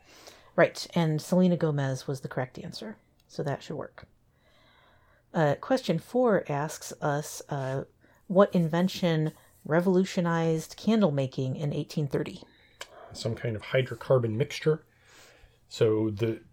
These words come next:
Speaker 2: the three words that went through my head was tallow. No, tallow is, like, fat.
Speaker 1: Right.
Speaker 2: Wax. No, all candles are wax.
Speaker 1: Hmm.
Speaker 2: What's the other? Paraffin. Paraffin? Yeah. Okay,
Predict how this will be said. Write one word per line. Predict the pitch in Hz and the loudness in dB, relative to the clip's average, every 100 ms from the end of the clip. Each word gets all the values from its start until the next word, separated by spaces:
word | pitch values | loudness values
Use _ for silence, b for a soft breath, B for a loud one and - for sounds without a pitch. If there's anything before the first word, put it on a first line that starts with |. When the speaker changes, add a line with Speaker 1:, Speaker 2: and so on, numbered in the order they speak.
| _ | _
Speaker 2:
the | - | -14
three | - 139 143 | -12 -4 0
words | 135 135 120 | 4 4 4
that | 113 | 0
went | 113 120 - | 0 -2 0
through | 139 | 0
my | 120 101 | 0 0
head | - 127 120 117 | 6 6 6 -4
was | 107 101 95 - - | -2 -2 -4 -12 -14
tallow. | - - 151 120 - - _ _ _ - | -8 2 2 2 -4 -10 _ _ _ -14
No, | 95 98 | -10 -10
tallow | - 113 104 98 | -6 -4 -4 -4
is, | 101 95 87 - - _ _ - | -2 -2 -4 -8 -12 _ _ -14
like, | - _ - _ - | -14 _ -20 _ -16
fat. | - - - - - _ - | -6 -6 -6 -16 -18 _ -6
Speaker 1:
Right. | 151 127 | -2 -2
Speaker 2:
Wax. | 101 143 - - - - - - _ _ _ _ _ _ - | 2 2 2 -6 -2 0 -2 -6 _ _ _ _ _ _ -8
No, | 101 92 98 113 _ _ - | -6 -4 -6 -6 _ _ -4
all | 104 | -4
candles | - 117 101 95 90 | -2 -4 -4 -4 -4
are | 92 | -6
wax. | 92 95 - - - - _ - | -6 -8 -12 -12 -12 -12 _ -6
Speaker 1:
Hmm. | 147 | -2
Speaker 2:
What's | 143 - | 0 4
the | 135 | 4
other? | 127 - - | 4 0 -8
Paraffin. | - 180 127 - 80 - _ _ _ _ | 8 10 10 6 -8 -8 _ _ _ _
Paraffin? | - 104 160 208 330 349 - _ _ - | -6 4 4 4 -4 -8 -14 _ _ -10
Yeah. | 330 - - _ _ _ _ _ - - - _ _ _ - | -6 -6 -8 _ _ _ _ _ -20 -20 -20 _ _ _ 2
Okay, | 165 165 139 | 4 6 2